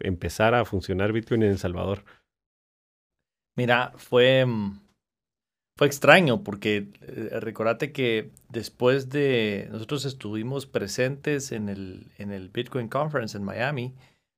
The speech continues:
Speaker 2: cuando salió el presidente Bukele anunciando esto en la pantalla grande, ¿verdad? Y, pues,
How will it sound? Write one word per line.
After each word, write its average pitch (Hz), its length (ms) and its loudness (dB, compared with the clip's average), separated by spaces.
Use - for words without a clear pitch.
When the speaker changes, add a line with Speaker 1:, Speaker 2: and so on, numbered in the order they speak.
Speaker 2:
cuando 110 360 2
salió 113 840 2
el 104 60 -8
presidente 107 400 -6
Bukele 120 540 0
anunciando 117 680 0
esto 135 180 0
en 110 60 -4
la 104 120 0
pantalla 101 360 -2
grande, 110 440 -4
¿verdad? 113 340 -10
Y, 104 240 -10
pues, - 440 -8